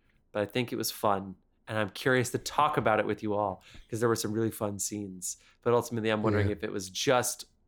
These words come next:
Speaker 1: a little too clever and a little less purposeful than it could have been.
Speaker 2: Where
Speaker 1: Dave.
Speaker 2: do you think it falls in your Scorsese canon?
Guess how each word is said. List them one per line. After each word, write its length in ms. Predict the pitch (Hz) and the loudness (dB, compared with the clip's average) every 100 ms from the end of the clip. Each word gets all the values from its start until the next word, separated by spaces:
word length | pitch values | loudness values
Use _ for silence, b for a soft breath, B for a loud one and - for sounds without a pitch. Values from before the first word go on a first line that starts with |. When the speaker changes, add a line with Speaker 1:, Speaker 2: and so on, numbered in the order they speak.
| _ - | _ -6
Speaker 1:
a 40 | 117 | -2
little 260 | 110 113 | 0 0
too 180 | 110 123 | -2 -4
clever 460 | 104 - 113 104 104 | -4 0 0 2 0
and 80 | 107 | 0
a 40 | |
little 300 | 104 104 107 | -2 -2 -2
less 280 | 104 98 - | 0 -2 -4
purposeful 640 | - 98 - - - 95 | -8 -12 -8 -10 -8 -8
than 140 | 92 95 | -6 -8
it 100 | 90 | -10
could 120 | 95 | -12
have 80 | 92 | -12
been. 240 | 95 92 92 _ _ _ | -10 -10 -12 _ _ _
Speaker 2:
Where 240 | 127 123 135 | 0 4 4
Speaker 1:
Dave. 180 | 131 123 | 6 6
Speaker 2:
do 60 | |
you 180 | 123 123 | 6 4
think 280 | - 131 117 | 4 2 2
it 160 | 120 113 | 0 0
falls 680 | - 123 113 113 110 - - | -2 2 4 4 2 -2 0
in 160 | 120 | 4
your 220 | 113 110 110 | 6 4 4
Scorsese 680 | - - 110 - 113 113 - | 0 0 -2 0 0 -2 -4
canon? 380 | 110 98 95 | -2 -2 -4